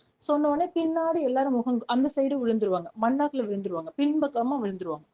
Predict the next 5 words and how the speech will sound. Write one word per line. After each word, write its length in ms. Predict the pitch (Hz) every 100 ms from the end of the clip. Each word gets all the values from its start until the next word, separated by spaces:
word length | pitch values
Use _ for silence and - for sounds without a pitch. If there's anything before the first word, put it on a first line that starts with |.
| _ _ _ _ _ _ _ _ _ _ _ -
திரும்பவும் 420 | 349 349 339 349
எழும்பி 320 | 269 254 285
என்ன 180 | 254 247
பண்ணுவாங்க? 480 | 240 226 202 185 190
தேடுவாங்க. 560 | 269 254 214 170 160 220